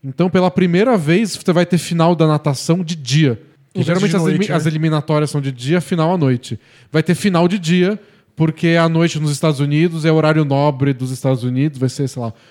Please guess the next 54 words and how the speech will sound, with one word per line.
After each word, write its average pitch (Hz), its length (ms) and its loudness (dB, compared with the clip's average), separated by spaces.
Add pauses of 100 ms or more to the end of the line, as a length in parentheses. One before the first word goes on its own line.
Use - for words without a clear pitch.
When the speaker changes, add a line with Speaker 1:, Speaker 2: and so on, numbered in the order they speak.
(140)
Speaker 1:
oito 156 320 0
da 135 160 2
noite, 135 320 -2
horário 131 220 2
da 127 100 0
Costa 117 280 -8
Leste, 202 680 0 (340)
e 139 360 0
os 139 180 2
nadadores 156 520 2
que - 60 -12
se 208 120 2
virem 151 320 2
lá 127 160 -2
com 127 140 -8
o - 20 -6
costume 123 400 -4
deles. 107 340 -8
Speaker 2:
Entendi. 147 540 -2
Mas 156 240 -4
sabe 202 200 2
uma 160 60 -2
coisa 151 160 0
que 131 300 0 (140)
Speaker 1:
E 139 60 0
a 147 40 4
gente 143 180 0
tá 165 80 0
num 165 80 -2
fuso 170 220 -2
horário 160 240 2
parecido 175 320 -2
com 202 60 -12
os 180 60 -12
Estados 202 220 -2
Unidos, 185 300 -2
então 127 220 -4
pra 135 180 0
gente 127 300 -2
ajuda. 135 340 -6
Speaker 2:
Mas 156 80 -6
sabe 180 120 2
uma 170 60 4
coisa 160 160 0
que - 60 -6
os 151 60 -2
Estados 156 180 2
Unidos 151 180 2
não 202 140 4
querem 180 180 2
colocar 160 280 2
no 156 60 2
horário 147 180 0
nobre? 147 400 2